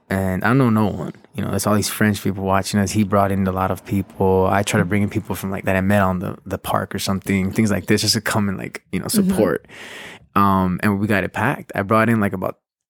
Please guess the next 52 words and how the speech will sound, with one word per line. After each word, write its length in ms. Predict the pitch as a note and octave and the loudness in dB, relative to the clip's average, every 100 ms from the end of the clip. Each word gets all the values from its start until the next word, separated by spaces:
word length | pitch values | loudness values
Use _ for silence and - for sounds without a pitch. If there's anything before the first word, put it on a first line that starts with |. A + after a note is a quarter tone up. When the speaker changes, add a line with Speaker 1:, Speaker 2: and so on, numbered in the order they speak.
| _ - | _ -4
Speaker 1:
ten 220 | A#2 A2 | 0 0
people 420 | A#2 A#2+ - - - | 0 0 -2 -6 -2
that 160 | G#2+ | 0
I 40 | G2+ | 0
had 160 | F#2+ | -2
just 220 | - G2 | -4 -2
met 200 | G2+ G#2 | 0 0
in 120 | F#2 F2+ | 0 -2
Paris. 480 | F2+ G2 - - | 0 0 -2 -4
Speaker 2:
Wow. 120 | - - | -6 -2
Speaker 1:
Yeah. 340 | G2+ A#2+ A2 - | 2 4 2 0
And 160 | G2+ A2+ | 0 2
then, 240 | A#2 A2 | 2 2
uh, 260 | G#2+ G#2 F#2+ | 0 -2 -2
he, 240 | A2+ G#2 | 0 0
he 140 | A2 | 0
was 160 | A#2 G2+ | 0 2
really 240 | A2 A2 G2+ | 2 2 2
ha-, 200 | G#2 - | 0 0
Jack 240 | G#2 G2+ | 0 0
was 120 | F#2+ F2+ | 0 -4
like, 200 | E2+ - - | -6 -8 -6
telling 160 | G2 F2+ | -4 -2
the 80 | |
French 280 | - B2 A2 | 0 0 0
people, 320 | - F#2+ G2 G#2 | -4 -6 -6 -2
"Why 160 | A#2+ | 0
didn't 180 | A#2 G#2+ | 0 0
you 60 | A#2 | 0
bring 220 | A2+ G#2+ | 2 2
more? 200 | A2+ G#2+ | 2 0
Bobby's 400 | F#2+ A2+ B2 G#2+ | 2 2 2 0
from 140 | G#2+ | 0
America 480 | F#2+ G2+ A2+ G#2+ - | -2 2 2 2 -2
and 100 | G#2+ | -4
he 100 | G2 | -2
brought 260 | A2+ G#2 G2+ | 0 0 0
in 100 | G#2 | -2
ten. 380 | - C#3 C3+ F2+ | -4 -4 -4 -6
And 100 | F2+ | 0
what 120 | B2 | 2
Speaker 2:
Mm. 80 | B2 | 4
Speaker 1:
about 220 | A#2 G2 | 2 2
you? 100 | A#2+ | 0
You 160 | A#2+ B2+ | 0 0
brought 240 | C3 F#2+ | 0 -2
one?" 480 | F#2+ G#2 C#3 C#3+ D#3 | -4 0 0 0 -4
You 140 | - G#2 | -2 0
know, 100 | G#2 | 2
he 80 | |
was 260 | A2 A2+ B2+ | 0 0 0
like, 200 | - | -2